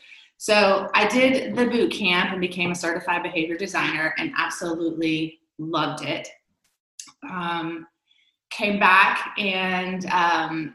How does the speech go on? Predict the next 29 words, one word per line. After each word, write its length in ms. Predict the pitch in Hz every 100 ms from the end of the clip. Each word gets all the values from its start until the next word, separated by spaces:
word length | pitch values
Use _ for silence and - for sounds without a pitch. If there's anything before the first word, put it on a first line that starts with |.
| -
have 260 | - - -
ever 220 | 202 214
since 480 | 208 202 185 180 -
been 680 | 185 175 175 170 170 175 - _ _ _ _ _ _
seeing 720 | - - - 254 247 226 208 190
behavior 420 | 180 196 196 185
change 540 | 185 185 175 170 165
kind 180 | - 196
of 140 | -
through 240 | - 185 180
that 240 | 170 -
lens 500 | 160 160 190 294 - - - _ _
and 240 | 202 202 196
use 300 | 202 233 214
it 180 | 196 190
as 260 | 185 180 180
a 220 | 170 160
basic 380 | 180 190 - -
framework 720 | - 180 180 190 208 220 190
for 420 | - 175 165 165
almost 300 | 180 175 -
everything 320 | 170 165 165
in 60 | 165
my 120 | 160
life, 320 | 156 - 156 -
work 340 | 165 160 - - -
and, 360 | 165 156 156 156 - _ _ _ -
um, 320 | 151 143 139
play. 360 | 175 - -